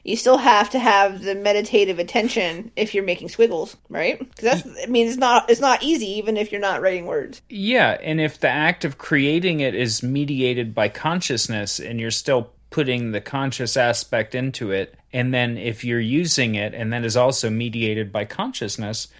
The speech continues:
Speaker 2: then it seems as though it would work the same. And if you want a practical example of something mediated by consciousness that has physical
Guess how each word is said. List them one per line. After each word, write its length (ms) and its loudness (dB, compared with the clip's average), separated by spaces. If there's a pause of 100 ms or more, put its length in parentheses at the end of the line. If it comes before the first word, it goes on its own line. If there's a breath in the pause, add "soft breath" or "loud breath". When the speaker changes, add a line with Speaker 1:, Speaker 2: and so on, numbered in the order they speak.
(100)
Speaker 2:
then 420 0
it 220 0
seems 460 0
as 180 0
though 320 2 (140)
it 280 0
would 200 0
work 400 -2
the 100 -4
same. 500 -2 (240 soft breath)
And 440 0
if 260 -2 (140)
you 240 -4
want 340 2
a 80 -6
practical 720 0
example 840 0
of 180 -4
something 840 0
mediated 720 0
by 180 2
consciousness 960 -4
that 200 2
has 320 0
physical 840 -4